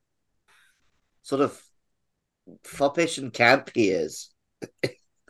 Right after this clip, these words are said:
Well, not necessarily what I was expecting. Um, persona is like,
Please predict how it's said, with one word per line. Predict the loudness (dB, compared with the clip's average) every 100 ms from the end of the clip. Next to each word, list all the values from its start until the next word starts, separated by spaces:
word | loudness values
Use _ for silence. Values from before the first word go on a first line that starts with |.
| -18 -12 -8 -2
Well, | 0
not | 6 6
necessarily | 6 6 8 8
what | 10
I | 8
was | 6
expecting. | -2 -2 -2 -2 -6 -6 _ _ _ _ _ 6
Um, | 10 12 10 6 -10 _ _ _ _ _ _ _ _ _ _ _ _ _ _ _ _ _ _ -6
persona | -4 2 10 10 10
is | 8 6 6
like, | 6 6 2